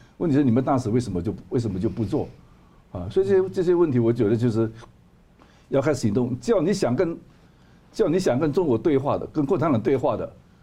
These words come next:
我都，我都抱否定态度。那骗了几十年，你还，还，还，还对什么话？那我很担心的就是，拜登如果他当，如果他真的当选，他已经，他能不能做，做满四年？如果不能做满四年，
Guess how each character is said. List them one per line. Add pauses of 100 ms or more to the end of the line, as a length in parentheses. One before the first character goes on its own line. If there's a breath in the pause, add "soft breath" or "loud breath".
(220 soft breath)
我
都，
我
都
抱
否
定
态
度。
那
骗
了
几
十
年，
你 (340)
还，
还，
还， (160)
还
对
什
么
话？ (520 soft breath)
那
我
很
担
心
的
就
是， (1500 loud breath)
拜
登 (300)
如
果
他
当，
如
果
他
真
的
当
选， (720)
他
已
经， (100)
他
能
不
能
做，
做
满
四
年？ (140)
如
果
不
能
做
满
四
年，